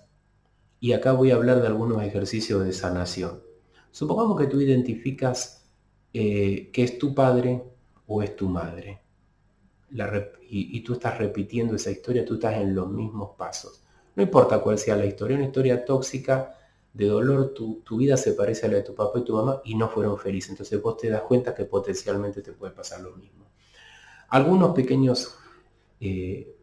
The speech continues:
algunos pequeños ejercicios para, para trabajar sobre esto. Supongamos que la persona no esté viva, no esté viva, ¿no? Entonces tú te das cuenta.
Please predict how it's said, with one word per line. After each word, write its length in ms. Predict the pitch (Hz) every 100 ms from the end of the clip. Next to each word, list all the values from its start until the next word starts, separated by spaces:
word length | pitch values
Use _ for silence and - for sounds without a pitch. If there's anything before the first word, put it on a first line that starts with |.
| _
algunos 320 | 117 135 143
pequeños 540 | - 104 110 117 107 98
ejercicios 840 | 92 - 92 87 - 98 - 95 _ _
para, 460 | - 90 90 - - _ _ _ _ _ _ _ _ _ _ _ -
para 200 | 110 107
trabajar 500 | 101 104 - 107 107
sobre 460 | - 90 92 92
esto. 320 | 92 - 98 - - _ _ _ _ _
Supongamos 580 | - 151 160 185 208 190
que 80 | 139
la 180 | 127
persona 840 | - 117 - 147 147 143 135 135 - -
no 260 | 113 110 120
esté 300 | 120 - 110
viva, 560 | 101 95 90 87 - - _ _ _ _ _ _ _ _ _ _ _
no 160 | 117 113
esté 240 | - 98
viva, 340 | 92 95 101 107
¿no? 240 | 143 147 _ _ _
Entonces 280 | - 101 104
tú 120 | 113
te 140 | 123 117
das 160 | 107 - -
cuenta. 600 | 107 98 90 90 - -